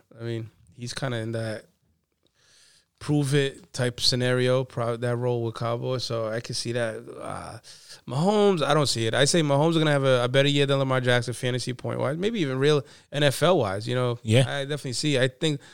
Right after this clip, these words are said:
Speaker 1: Lamar Jackson is gonna drop. I don't see. I think
Speaker 2: I think he gonna
Speaker 1: Dak, I
Speaker 2: drop.
Speaker 1: thi-, I think Dak Prescott will have a better year than him.
Speaker 2: I think he'll still have a, a great year, but I don't think he's
Speaker 1: I
Speaker 2: gonna
Speaker 1: think
Speaker 2: have
Speaker 1: Deshaun
Speaker 2: an M V P.
Speaker 1: Watson will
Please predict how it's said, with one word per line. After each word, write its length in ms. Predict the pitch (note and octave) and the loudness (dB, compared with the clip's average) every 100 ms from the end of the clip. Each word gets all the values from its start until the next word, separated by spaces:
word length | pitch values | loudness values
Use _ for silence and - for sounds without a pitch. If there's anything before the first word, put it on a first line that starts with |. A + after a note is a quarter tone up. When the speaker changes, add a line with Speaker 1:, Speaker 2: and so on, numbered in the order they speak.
| _ | _
Speaker 1:
Lamar 280 | - D3 C#3+ | -4 2 2
Jackson 640 | C3+ D3 D#3 - C3+ B2+ - _ _ - | 4 6 6 4 -2 -6 -10 _ _ -6
is 120 | C3 | -2
gonna 180 | C3+ B2 | 0 0
drop. 640 | B2 C3 D#3 B2 - - - | 0 4 6 4 0 -10 -8
I 140 | A#2+ | -2
don't 140 | C#3 C3 | 0 0
see. 200 | - A#2+ | 0 0
I 80 | |
think 240 | C3 C#3+ C3 | 0 0 6
Speaker 2:
I 80 | F3 | 6
think 120 | A#3 | 8
he 60 | |
gonna 120 | F#3+ C3 | 6 6
Speaker 1:
Dak, 100 | G#2+ | 6
I 120 | G#2 | 4
Speaker 2:
drop. 20 | |
Speaker 1:
thi-, 160 | G2 C3 | 4 -4
I 40 | D3 | -4
think 180 | E3 | -2
Dak 220 | D3 C3+ - | -2 -2 2
Prescott 380 | D3 D#3+ C#3+ | 2 2 0
will 80 | C3 | 0
have 160 | B2 B2 | 0 -2
a 60 | |
better 200 | B2 B2+ | -2 -2
year 160 | B2 B2 | 0 0
than 180 | B2 B2 | 0 0
him. 60 | B2+ | 2
Speaker 2:
I 40 | |
think 160 | B3+ A#3+ | 4 8
he'll 180 | C4 | 8
still 160 | - A#3 | 10 10
have 240 | G#3 F#3+ | 8 8
a, 160 | E3+ D#3 | 4 6
a 40 | D3 | 4
great 380 | A#2 C3 F#3 | 6 6 6
year, 280 | C#3 C#3 F3 | 6 6 6
but 180 | D#3 C#3 | 6 6
I 60 | C#3 | 4
don't 120 | E3+ | 4
think 100 | E3 | 2
he's 100 | D#3+ | 4
Speaker 1:
I 20 | D#3 | 4
Speaker 2:
gonna 20 | D3 | 8
Speaker 1:
think 120 | D3 | 8
Speaker 2:
have 120 | D3 | 8
Speaker 1:
Deshaun 120 | C#3+ | 6
Speaker 2:
an 60 | C3+ | 6
M 0 | |
V 40 | |
P. 40 | D#3 | 8
Speaker 1:
Watson 340 | F#3+ - | 6 6
will 40 | D3+ | 4